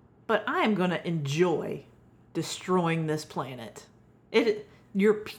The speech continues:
your stubborn, puny planet has been a thorn in my side, and I am gonna enjoy destroying it."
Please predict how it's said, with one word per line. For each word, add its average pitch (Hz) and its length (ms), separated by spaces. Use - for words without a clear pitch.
your 180 220
stubborn, 233 680
puny 240 420
planet 170 600
has 196 100
been 175 140
a 156 60
thorn 220 300
in 240 60
my 240 160
side, 180 600
and 185 100
I 208 140
am 208 120
gonna 180 200
enjoy 151 1000
destroying 170 720
it." 135 240